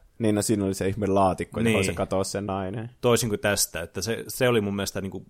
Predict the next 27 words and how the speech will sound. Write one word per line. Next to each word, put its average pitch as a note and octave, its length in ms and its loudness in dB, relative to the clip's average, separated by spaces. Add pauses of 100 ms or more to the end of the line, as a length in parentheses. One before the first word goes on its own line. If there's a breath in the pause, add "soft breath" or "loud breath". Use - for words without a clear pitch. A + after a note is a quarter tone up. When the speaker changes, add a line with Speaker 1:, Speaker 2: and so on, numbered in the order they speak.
Speaker 2:
missä G#2+ 240 -4
menetettiin F#2+ 580 -6
kans F2+ 240 -6
tätä E2+ 260 -6 (800)
lavashowta F2+ 600 -4
kyllä D#2+ 140 -10
paljon. E2+ 300 -4 (480)
Speaker 1:
No G#2+ 280 0
joo. G2+ 220 0 (500)
Mutta D#3+ 240 2
niin, G2 220 0 (380)
ö, B2+ 240 6 (100)
meille D#3+ 280 6
voi D3+ 80 6
laittaa C#3 280 4
myös, B2 320 2 (280)
ö, G2 80 2
sähköpostia, D#3+ 760 2 (540)
jos A2+ 140 4
haluat G#2+ 240 4
lähettää A2 280 6
vaikka G2+ 280 4 (800)
kommentteja, A#2+ 720 8
kysymyksiä, A2 800 4
aiheehdotuksia G#2 920 4
ja G2 140 2
meemejä. A#2 500 4